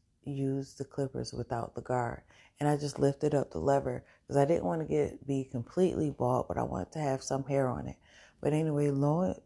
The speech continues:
lo-, long story short, what ended up happening was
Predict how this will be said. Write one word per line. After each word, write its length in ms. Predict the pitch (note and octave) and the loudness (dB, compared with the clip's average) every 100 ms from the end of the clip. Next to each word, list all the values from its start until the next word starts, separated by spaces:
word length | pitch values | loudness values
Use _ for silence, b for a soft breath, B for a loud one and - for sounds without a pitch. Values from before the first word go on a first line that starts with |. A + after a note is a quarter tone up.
| - | -8
lo-, 600 | C3+ D3 D3+ D3+ D3+ C#3+ _ _ _ | 0 2 2 0 -4 -8 _ _ _
long 320 | - C3 C3+ | -4 0 0
story 240 | C#3+ - C3+ | -2 -2 -2
short, 340 | - D#2 C#2+ - B B B B B - | -2 -6 -6 -12 B B B B B -6
what 140 | C#3+ | -4
ended 300 | D3+ D#3+ E3 | -2 -2 -2
up 160 | D3+ - | -4 -6
happening 600 | D3+ D3+ D#3+ - C#3 C3 | -2 -2 -2 -6 -4 -2
was 580 | A#2+ A#2+ A#2+ A#2+ A#2 | -2 -2 -2 -6 -12